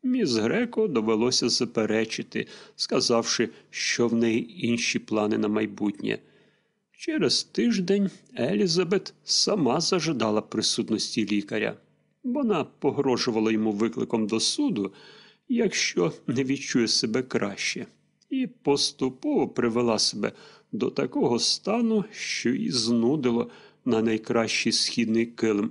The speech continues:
у вітальні. "Нерви", — сказав лікар Іві Арнольду. "Ця жінка —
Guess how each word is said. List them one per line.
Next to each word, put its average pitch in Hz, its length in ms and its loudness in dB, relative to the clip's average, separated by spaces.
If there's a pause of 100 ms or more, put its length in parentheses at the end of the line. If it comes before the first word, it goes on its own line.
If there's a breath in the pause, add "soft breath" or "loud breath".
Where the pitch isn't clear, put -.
у 120 80 0
вітальні. 104 720 -2 (880)
"Нерви", — 147 800 2 (160)
сказав 117 540 0
лікар 110 400 0 (180)
Іві 107 400 -2
Арнольду. 110 680 -2 (540)
"Ця - 460 -2
жінка — 226 600 -2